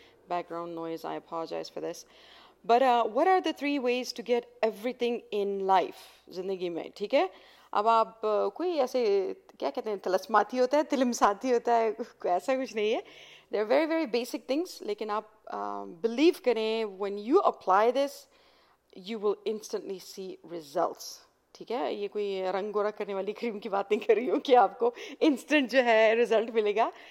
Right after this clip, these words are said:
नहीं, when you apply these tips, you will see a big, a huge difference in your life। I mean, try it। एक हफ्ते के लिए तो try कर लेना, तो उसके बाद हम, uh, उसके result का, um, को discuss करेंगे, all right? And what are these, okay?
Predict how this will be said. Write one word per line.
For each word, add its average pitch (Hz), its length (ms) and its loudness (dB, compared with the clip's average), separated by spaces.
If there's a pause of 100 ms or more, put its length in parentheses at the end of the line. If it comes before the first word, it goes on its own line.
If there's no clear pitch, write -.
(260)
नहीं, 202 460 -6
when 190 160 0
you 220 160 -6
apply 254 460 4
these 247 240 -6
tips, - 460 -2 (600)
you 214 200 -8
will 214 180 0 (160)
see 220 200 -8 (320)
a 190 100 -4 (300)
big, 269 260 8 (140)
a 185 100 0
huge - 500 2
difference - 640 -6 (100)
in 185 60 -12
your 180 120 -8
life। - 400 -4
I 160 60 -8
mean, 196 100 -8
try 302 280 0
it। - 40 -2
एक - 340 -4
हफ्ते 196 340 -2
के 269 120 -6
लिए 254 160 2
तो 214 80 0
try 196 220 -2
कर 185 180 -6
लेना, 180 420 -4
तो - 100 -16
उसके - 180 -12
बाद 190 300 0
हम, 185 180 -6 (420)
uh, - 80 -6
उसके 185 600 -4
result 170 380 -6
का, 165 400 -6
um, 185 360 -16
को - 80 -4
discuss 175 360 -10
करेंगे, 156 320 -10
all 165 100 -6
right? 214 260 -4
And 175 140 -2
what 233 220 8
are 175 260 6
these, 147 300 -8
okay? 214 220 0